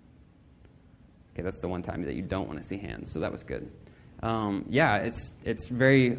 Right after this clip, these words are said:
eye-opening. They're saying that we're ge-, on the verge of getting ready to almost plant as many as, as are closing down, but that's still yet to be seen.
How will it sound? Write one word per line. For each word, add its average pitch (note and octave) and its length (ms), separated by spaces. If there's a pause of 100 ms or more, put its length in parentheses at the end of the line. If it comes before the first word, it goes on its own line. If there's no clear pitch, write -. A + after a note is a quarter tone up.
eye-opening. B2 600
They're A2+ 80
saying D3+ 340
that B2 140
we're B2 140
ge-, - 160
on C3+ 120
the A#2+ 100
verge B2+ 380
of G#2 100
getting B2+ 200
ready A#2+ 240
to B2+ 100
almost A#2 440 (320)
plant C3 340
as A2 100
many A#2+ 220
as, A2 220
as A2+ 280
are A2 80
closing A#2 460
down, G#2+ 480
but G#2 140
that's A2 200
still A2+ 140
yet G#2+ 220
to - 40
be G#2 140
seen. G#2+ 480